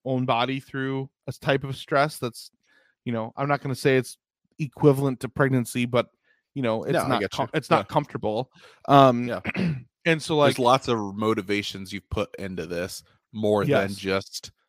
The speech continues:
Speaker 2: "Hey, I'm gonna wake up and run twenty miles today." Like,
Speaker 1: Right.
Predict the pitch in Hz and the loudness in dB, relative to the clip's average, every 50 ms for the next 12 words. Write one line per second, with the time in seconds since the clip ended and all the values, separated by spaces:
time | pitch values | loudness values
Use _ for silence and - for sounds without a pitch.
0 | _ _ _ _ - 147 165 156 113 107 123 131 117 110 101 104 113 113 110 - | _ _ _ _ -4 2 4 6 6 4 4 2 0 0 0 2 2 0 2 2
1 | 113 110 - 113 104 104 107 107 107 107 - 120 113 113 117 120 117 104 87 87 | 0 0 0 -2 -6 -4 -2 -4 -4 -4 -4 -4 -4 -2 -2 -4 -4 -4 -4 -6
2 | - - - - - - - - 113 _ - - 95 90 131 120 90 - | -6 -10 -14 -14 -12 -10 -10 -10 -12 _ -10 -4 0 2 2 2 2 0